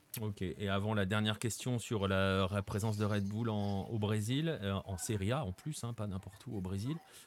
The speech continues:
Euh, et c'est une question peut-être un petit peu pour vous deux,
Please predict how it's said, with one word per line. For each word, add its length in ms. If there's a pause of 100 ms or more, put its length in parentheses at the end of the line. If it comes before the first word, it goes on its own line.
(200)
Euh, 340
et 120
c'est 100
une 60
question 260
peut-être 240
un 80
petit 140
peu 160
pour 220
vous 180
deux, 200